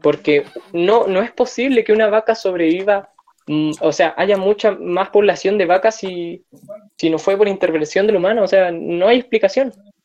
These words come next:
Porque no es un animal de dominio. ¿Cachai? Entonces, las vacas van a morir sí o sí,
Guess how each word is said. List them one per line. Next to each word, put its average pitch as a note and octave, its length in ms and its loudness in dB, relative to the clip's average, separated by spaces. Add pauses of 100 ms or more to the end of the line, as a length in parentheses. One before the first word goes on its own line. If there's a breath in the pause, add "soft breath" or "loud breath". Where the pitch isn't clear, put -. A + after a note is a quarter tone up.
(260)
Porque F#3+ 340 0 (120)
no G3+ 120 4
es B3+ 140 0
un B3 100 4
animal A3+ 500 2
de F3+ 460 0
dominio. F#3 480 2 (1160)
¿Cachai? F#3 320 2 (320)
Entonces, G3 420 2 (280 loud breath)
las D#3+ 380 -2
vacas G3+ 600 -2 (120)
van D#3 240 -2
a A#3 80 0
morir F3+ 340 -2
sí D3+ 240 -4
o C3+ 80 -4
sí, - 320 -10